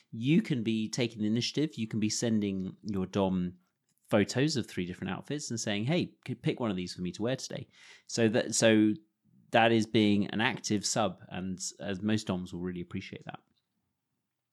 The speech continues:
It's also a way to get your partner to be more dominant, you know, because you're giving them,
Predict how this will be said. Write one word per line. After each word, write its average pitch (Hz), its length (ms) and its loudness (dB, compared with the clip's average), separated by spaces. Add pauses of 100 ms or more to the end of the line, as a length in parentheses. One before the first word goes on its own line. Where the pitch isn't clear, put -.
(100)
It's 110 140 -2
also 180 200 6
a 127 40 8
way 98 120 6
to - 120 -6
get 101 120 -2
your 90 120 -4
partner 92 300 -6
to - 100 -16
be 87 120 -6
more 87 320 -6
dominant, 95 420 -8 (360)
you 87 80 -20
know, 82 140 -14
because - 220 -14
you're 90 80 -4
giving 90 360 -2
them, 80 160 -8